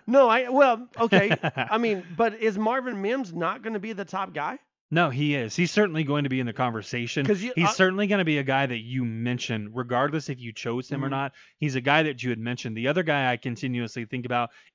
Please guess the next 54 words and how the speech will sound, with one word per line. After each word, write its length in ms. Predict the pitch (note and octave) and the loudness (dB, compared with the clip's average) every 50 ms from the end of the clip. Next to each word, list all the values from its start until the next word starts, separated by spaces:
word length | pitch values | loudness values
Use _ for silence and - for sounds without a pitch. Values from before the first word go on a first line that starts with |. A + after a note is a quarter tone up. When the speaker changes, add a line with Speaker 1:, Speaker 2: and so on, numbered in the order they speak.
| _ | _
Speaker 2:
is 240 | - D3+ D#3+ D#3+ D#3 - | 0 0 0 0 -2 -4
Austin 480 | - C#3 C#3+ C#3+ D3 C#3+ - - A#2+ A2+ | -2 0 0 0 0 -2 -6 -10 -10 -10
Stogner, 580 | G#2+ - - - A#2 A#2+ C3 C#3 D3+ D#3 D#3+ | -10 -8 -4 -2 -2 0 0 -2 -2 -4 -4
but 280 | D3 B2 A2+ C#3+ C#3 C#3+ | -4 -6 -6 -6 -6 -6
because 440 | C#3 C3 - - - D3+ D#3+ E3+ E3+ | -8 -12 -12 -6 -2 0 0 0 0
of 120 | G#3 F#3 | -4 -6
the 40 | F#3 | -8
track 380 | D#3 - - D3 C#3+ D3+ D#3+ - | -8 -6 -2 -2 -2 -2 -2 -2
record, 300 | D3+ C3 A#2 C3+ A#2+ A2+ | -2 -2 -2 -2 -4 -6
and 160 | A2+ A2+ A#2 | -6 -8 -6
you 140 | A#2+ C#3+ F3+ | -4 -2 0
and 80 | G3+ G3 | 0 2
I 60 | F#3+ | 2
had 40 | F3 E3 | 2 2
Speaker 1:
Right, 80 | C3+ | 0
Speaker 2:
this 160 | C#3+ C#3+ C3+ C#3 | -2 -4 -4 -2
Speaker 1:
absolutely. 260 | C#3+ C#3+ C#3+ C#3 D3 | -2 -2 0 -2 -2
Speaker 2:
conversation 460 | D3+ D#3 D3+ C#3+ B2+ B2 C#3 C3 A#2+ - - - - _ _ | -2 -2 -2 -2 -2 -4 -6 -6 -8 -10 -14 -20 -20 _ _
last 360 | - B2 B2+ D3 F#3 F#3 - - | -4 0 0 0 0 -2 -4 -6
week, 160 | C#3+ A#2+ A2 | -6 -6 -6
because 340 | B2 A#2+ - - D3+ D#3+ F3+ | -8 -8 -6 -4 -4 -4 -4
of 100 | F#3 E3 | -6 -8
the 60 | E3 | -8
track 420 | D#3 - - C#3 C3+ C#3+ F3 - - | -10 -8 -6 -4 -4 -4 -4 -4 -4
record 380 | B2+ A#2 A2+ C#3 C3 B2 A#2+ _ - - _ - | -4 -4 -2 -2 -4 -4 -4 _ -16 -16 _ -6
and 120 | B2+ C3+ | -4 -4
the 120 | C3 A#2+ B2+ | -4 -4 -4
inability 540 | C#3 C#3+ E3 D#3+ C#3+ C#3 C#3+ D#3 E3 D#3+ C#3 | -4 -2 -2 -2 -2 -2 0 0 -2 -2 -2
to 120 | C3 A#2+ | -4 -6
hang 300 | G2 - C3+ C3+ C3+ C3+ | -6 -4 -4 -4 -2 -2
on 160 | C#3 C#3+ C#3+ | -2 -4 -4
to 120 | C#3+ - C#3+ | -4 -4 -4
the 120 | B2 A#2 | -4 -4
pass 500 | - - C#3 B2 C#3 D#3+ D3+ - - - _ _ _ _ _ _ | -4 -4 -4 -2 -4 -4 -6 -8 -12 -16 _ _ _ _ _ _
when 640 | - A#2+ B2 C3 C3+ C#3+ D3+ D#3+ D#3+ D#3 D#3 - C3+ | -10 -4 -2 0 0 2 0 -2 -2 -6 -8 -12 -14
you 460 | B2 B2 C3+ C#3 C3+ C3+ C3+ C3+ B2+ A#2+ A#2+ | -10 -4 0 2 2 4 2 2 0 -2 -6
get 240 | A#2+ C3 C3+ B2+ A#2+ | -8 -8 -8 -6 -2
bumped 300 | B2+ C3 C3 C#3 C3+ - | -2 0 0 -2 -2 -4
in 80 | C#3+ C#3 | -4 -2
the 80 | C3 | -2
back, 420 | A#2 A#2+ A2+ A2+ B2+ D#3 C#3 - - _ _ _ _ _ - | -2 -2 -2 0 -2 -2 -4 -6 -12 _ _ _ _ _ -4
coming 260 | D3 C#3 C#3 C#3 C3+ | -2 -2 -2 -2 -2
across 440 | C3 A#2 - D3 C#3+ C3+ C3 - - | -4 -2 0 2 2 2 2 -2 -6
the 100 | - B2 | -8 -6
middle, 300 | A2+ A#2+ B2 C#3+ D3 D3+ | -4 -2 0 0 0 0
or 180 | A#2 B2 B2+ | 0 -2 -2
even 180 | C3 D3 F3+ G#3 | -2 -2 -2 -2
across 360 | G3+ D#3 F3+ E3 D#3 C3 - | -2 0 2 2 2 0 -2
the 60 | - | -6
back 280 | B2+ B2 A#2+ B2+ B2 - | -4 -2 -2 -2 -2 -4
of 40 | A#2 | -6
the 140 | A2+ G#2 A2 | -6 -4 -2
end 160 | B2 E3 F#3+ | -2 -2 -2
zone, 320 | D#3+ B2+ A2+ G#2+ A2 G#2+ | -4 -4 -6 -6 -6 -8